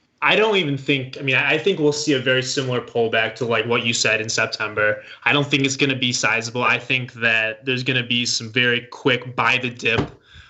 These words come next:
uh, mentalities when we see that. But we are, you know, we are getting to real frothy levels here, trading right up to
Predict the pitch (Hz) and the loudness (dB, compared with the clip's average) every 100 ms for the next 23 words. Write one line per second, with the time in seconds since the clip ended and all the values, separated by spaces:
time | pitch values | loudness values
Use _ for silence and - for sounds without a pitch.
0 | - 117 107 113 127 127 131 123 120 127 | -4 0 0 0 0 0 0 0 2 0
1 | 120 113 113 123 113 110 - 123 113 101 | 0 -2 -4 -6 -4 -4 -2 -2 -2 -2
2 | 101 107 - - - _ - 170 175 202 | -2 -4 -10 -20 -20 _ 4 4 4 0
3 | 156 190 196 156 131 107 143 196 185 202 | 0 2 2 0 -4 -2 -2 -4 -2 2
4 | 202 139 147 139 127 120 120 131 190 170 | 2 2 2 2 2 -2 -12 -10 0 2
5 | 160 131 120 113 _ _ _ _ - - | 4 2 0 -6 _ _ _ _ -20 -18
6 | - 156 143 139 139 120 123 120 123 123 | 0 2 2 0 0 2 2 2 -2 -2
7 | - 113 110 - 143 131 127 120 127 131 | -2 -2 -2 0 2 2 0 0 2 2
8 | 127 127 - 127 123 120 117 | 2 -2 -4 -2 0 -2 -4